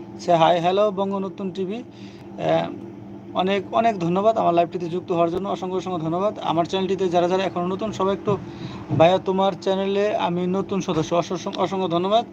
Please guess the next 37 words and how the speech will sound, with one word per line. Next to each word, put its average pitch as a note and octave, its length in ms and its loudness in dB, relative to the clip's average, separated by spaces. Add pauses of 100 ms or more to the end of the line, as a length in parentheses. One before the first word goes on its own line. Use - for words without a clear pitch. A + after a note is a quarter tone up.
(440)
আমার E3+ 220 2
চ্যানেলটি F#3 280 -4
সাবস্ক্রাইব F#3 420 0
করো। G#3+ 160 2
এমডি G3+ 360 2
হানিফ, F3 340 2
আসসালামু F#3 480 0
আলাইকুম F3+ 340 0
ভাইয়া, F#3 340 2
কেমন F#3 320 -2
আছেন? G#3 320 -4 (500)
আর E3 100 0
চট্টগ্রাম F#3 320 0
থেকে, F3+ 160 2
হ্যাঁ, G3+ 200 4
হ্যাঁ, G3+ 140 2
হানিফ F#3+ 200 0
ভাই, G3 160 2
আমি F#3+ 180 2
অবশ্যই, F#3 320 -2
অবশ্যই, F#3+ 380 -4
আহ, - 800 -2
আপনাকে E3+ 320 0
চিনি। F#3+ 280 -4
আহ, F#3 400 0
এমডি F3+ 200 0
হানিফ E3+ 240 0
ভাই, F3+ 220 0
অনেক, F#3 260 -4 (160)
আহ, F3+ 240 0
সুন্দর F3+ 300 -2
একটা F3 180 -2
মনের F#3 220 0
মানুষ। F#3 340 -4
আহ, - 560 -6
সে F3 180 2
হাই। E3+ 320 4